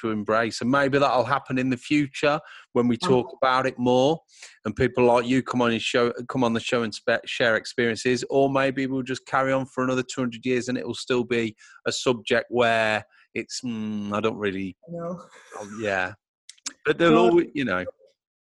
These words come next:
Speaker 1: But who wants this to be,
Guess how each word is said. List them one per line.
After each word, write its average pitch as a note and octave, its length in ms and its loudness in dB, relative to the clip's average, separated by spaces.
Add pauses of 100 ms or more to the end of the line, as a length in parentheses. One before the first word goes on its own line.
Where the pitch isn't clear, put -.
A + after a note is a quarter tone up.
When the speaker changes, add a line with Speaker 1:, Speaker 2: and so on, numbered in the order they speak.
(1040)
Speaker 1:
But G3 120 2
who A#3 160 4
wants A3 380 0
this D#3+ 260 0
to C3+ 80 -6
be, A#2 440 2